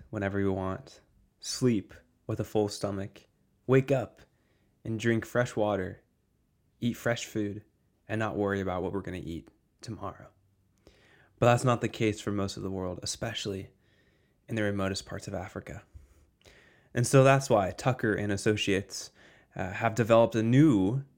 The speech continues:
system for helping those without. Our genetically engineered ideas have created a systemic solution to the poverty and the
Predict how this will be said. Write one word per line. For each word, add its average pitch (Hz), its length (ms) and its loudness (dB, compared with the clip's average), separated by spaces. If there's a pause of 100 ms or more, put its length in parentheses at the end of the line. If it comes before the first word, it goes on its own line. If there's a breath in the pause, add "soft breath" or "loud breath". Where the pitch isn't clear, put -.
system 101 640 0 (380)
for 120 160 0
helping 120 560 2 (540)
those 107 520 4 (840)
without. 95 560 -6 (420)
Our 123 240 10
genetically 131 640 2
engineered 113 580 2
ideas 107 680 2 (340 soft breath)
have 104 580 0
created 123 680 4
a 104 280 4
systemic 120 760 0
solution 117 840 4
to 101 460 2
the 123 100 -4
poverty 123 840 4
and 107 600 -2
the 98 400 6